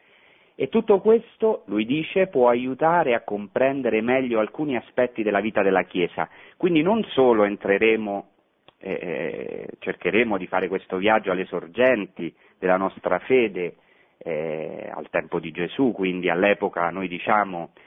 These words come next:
del Secondo Tempio, ma anche, eh, vedremo in alcuni momenti dei testi un po' più tardivi che però sono molto interessanti,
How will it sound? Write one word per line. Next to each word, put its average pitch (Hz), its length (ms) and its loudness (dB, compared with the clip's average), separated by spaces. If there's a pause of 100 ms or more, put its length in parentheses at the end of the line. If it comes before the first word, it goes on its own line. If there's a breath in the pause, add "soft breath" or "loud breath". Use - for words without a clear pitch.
del 95 200 -6
Secondo 120 380 0
Tempio, 127 600 0 (520 soft breath)
ma 160 300 4
anche, 185 580 2 (140)
eh, 113 640 0 (220)
vedremo 151 720 2
in 107 200 -4
alcuni 139 300 -4
momenti 151 380 0
dei 131 180 2
testi 185 320 0
un 131 80 -4
po' 127 140 0
più 180 160 -2
tardivi 143 540 0
che 120 120 0
però 160 220 2
sono 131 200 -4
molto 160 260 2
interessanti, 113 920 2